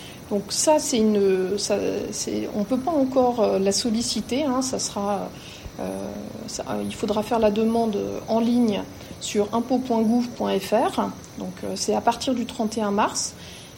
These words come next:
et il faudra juste apporter, euh, les, les justificatifs et normalement, ça sera une aide forfaitaire, euh, voilà, qui devrait être, euh, qui devrait pouvoir bénéficier, euh, au plus grand nombre. Une deuxième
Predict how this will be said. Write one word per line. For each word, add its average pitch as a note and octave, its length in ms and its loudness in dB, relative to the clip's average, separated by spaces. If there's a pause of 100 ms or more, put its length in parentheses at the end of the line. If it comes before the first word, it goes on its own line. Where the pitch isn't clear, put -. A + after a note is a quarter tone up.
(160)
et G#3 420 2
il G3 280 -4
faudra G#3 300 -2
juste A#3+ 340 -2 (100)
apporter, A#3 600 0
euh, F#3+ 140 2
les, G3 240 2
les G3 180 0
justificatifs A3+ 960 -2
et A3+ 60 0
normalement, G3 340 -2
ça A#3+ 140 -2
sera G#3 220 -2
une G#3 140 4
aide G3+ 260 0
forfaitaire, A3+ 840 -2
euh, F#3 140 -2 (560)
voilà, G3 180 2
qui G3 160 -4
devrait F#3 280 2
être, - 200 -4
euh, G2+ 280 -4 (920)
qui - 140 -6
devrait G#3 240 6
pouvoir B3 420 4
bénéficier, A#3 960 2
euh, - 60 0 (280)
au A3+ 60 2
plus A3+ 220 0
grand A3 180 0
nombre. F#3 340 -2 (240)
Une A#3+ 220 8
deuxième C4+ 640 6